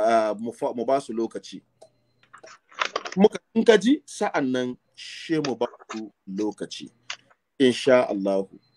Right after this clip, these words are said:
Shi yasa yanzu, ah, za mu so, amma kamin mu saka, za mu so mallumman nan, ah, bi ma'ana su yi gaisuwa, su yi ɗan, eh, Malam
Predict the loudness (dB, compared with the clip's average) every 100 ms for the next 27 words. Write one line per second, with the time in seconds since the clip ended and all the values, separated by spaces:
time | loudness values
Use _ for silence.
0 | _ _ _ -4 -2 2 4 6 4 4
1 | 2 -4 -4 -6 _ _ _ _ _ _
2 | _ _ -2 0 0 -2 -6 -6 -4 -4
3 | -4 -6 -8 -8 -6 -6 -4 -4 -2 -2
4 | -4 -8 -8 -8 -8 -10 _ _ _ 0
5 | 0 0 -4 -2 -2 -2 -4 -4 -2 -2
6 | -4 -8 -20 -20 -20 _ -10 0 0 0
7 | 0 2 0 0 0 0 0 -2 -4 -2
8 | -2 0 2 2 0 _ -16 -12 -6 -2
9 | 0 2 0 -4 _ _ _ _ _ _
10 | _ _ _ _ _ _ _ _ _ _
11 | _ _ _ _ _ _ _ _ _ _
12 | _ _ _ _ _ _ _ _ _ _
13 | _ -4 -2 2 4 4